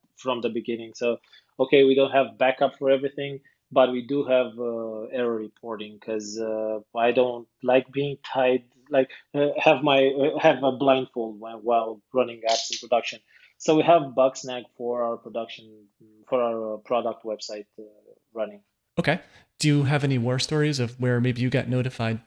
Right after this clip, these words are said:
Speaker 2: by Bugsnag and was like, "Hey, by the way, like, this is throwing a five hundred," and, like, what it was and, like, how you fixed it?
Speaker 1: No, actually, the, the kind of bugs that we mostly get is, like, a delayed job can't connect to that P, that Postgres, and that's just, like, a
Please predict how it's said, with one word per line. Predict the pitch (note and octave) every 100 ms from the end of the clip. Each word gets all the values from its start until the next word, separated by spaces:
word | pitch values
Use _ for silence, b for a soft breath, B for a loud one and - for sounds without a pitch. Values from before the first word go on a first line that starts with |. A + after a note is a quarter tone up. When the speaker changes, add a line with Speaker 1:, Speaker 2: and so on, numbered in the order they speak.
| -
Speaker 2:
by | A2+ A2+ A2
Bugsnag | A2+ A2 - A2+ G#2+ A2+
and | A#2+ A#2 A#2+ A2+
was | A#2+
like, | B2 A#2+
"Hey, | G3+
by | D#3
the | E3
way, | F3+
like, | B2 A#2
this | - B2+
is | B2+
throwing | A#2+ C3
a |
five | C3 C3+
hundred," | - D3 C3+
and, | B2+
like, | B2+ A#2+ -
what | B2 C3+
it |
was | B2+ C3+ B2+
and, |
like, | A#2
how | A#2
you | A2+ A#2
fixed | B2+ -
it? | F3+ - _ _
Speaker 1:
No, | A#2+ B2 C3+ D#3+ G3+ A3+ A3+ A3
actually, | G#3+ - G#3 G3+ B B
the, | - D3+ B2+ -
the | C#3
kind | C#3+ G3+ G3+
of | A2+
bugs | C3 D3 C#3+
that | C3
we | C3
mostly | A#2+ B2+ D3 - C#3+
get | B2+ B2 A#2+
is, | A#2 A2 - - _ _ _
like, | B2 B2 -
a | B2+ A#2+
delayed | A#2 B2+ C#3
job | C3 B2+ A#2+ -
can't | B2+ B2+
connect | - A#2+ B2 B2
to | A2+
that | A#2+ A#2 _
P, | B2+ A#2+ A#2 A2 A2
that | A#2 -
Postgres, | - B2 A#2+ C3 B2 A#2 - -
and | A#2 A2+
that's | A#2+ A#2 - - - - -
just, | A#2 B2+ -
like, | B2 -
a | A#2+ A2+